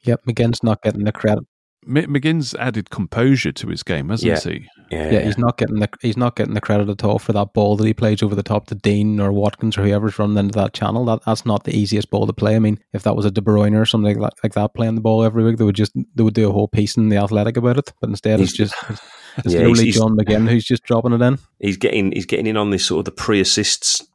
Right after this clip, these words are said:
Speaker 3: thing that obviously Grealish used to do a lot, but it's, it, the third goal just knocks the stuffing out of Burnley, and, and at that point you kind of think, well, you know, Brilliant Villa have just brought Zaniolo on as well. You think Villa, there's actually the, the game is there to go and get a fourth if you want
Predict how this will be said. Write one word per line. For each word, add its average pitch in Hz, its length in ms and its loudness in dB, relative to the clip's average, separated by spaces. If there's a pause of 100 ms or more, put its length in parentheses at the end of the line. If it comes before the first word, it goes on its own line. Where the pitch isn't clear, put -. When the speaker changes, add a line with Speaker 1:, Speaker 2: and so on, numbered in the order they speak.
(120)
Speaker 3:
thing 80 240 -2
that 78 80 -2
obviously - 260 -8
Grealish 98 400 -2
used 80 160 -10
to 73 60 -12
do 76 160 -6
a - 20 -6
lot, 82 220 -4
but 98 80 0
it's, - 240 -4 (180)
it, - 200 -10
the 95 80 -14
third 127 320 -2
goal 82 200 -4
just 85 200 -8
knocks 101 220 -4
the 90 80 -6
stuffing 107 320 -4
out 101 140 -2
of 90 200 -8 (280)
Burnley, 80 320 -4
and, 82 100 -4
and 98 140 -6
at 78 60 -6
that 110 240 -6
point 87 220 -6
you 82 60 -4
kind 92 220 -4
of - 60 -4
think, - 220 -6
well, 90 320 -2 (120)
you 90 80 -10
know, 85 40 -10
Brilliant 98 280 -6
Villa 107 120 0
have 90 60 0
just 95 180 -6
brought 85 220 -4
Zaniolo 90 500 0
on 78 120 0
as 73 120 -6
well. 78 240 -2
You - 100 -10
think 90 260 -8
Villa, 113 240 -2
there's 95 140 -10
actually 80 340 -6
the, 78 80 -10
the 92 80 -10
game 98 260 -4
is 82 60 -4
there 92 160 0
to 85 100 -10
go 85 140 -2
and 82 80 -2
get 85 100 0
a 80 40 -4
fourth 98 400 -2
if - 120 -12
you 71 60 -6
want 78 220 -4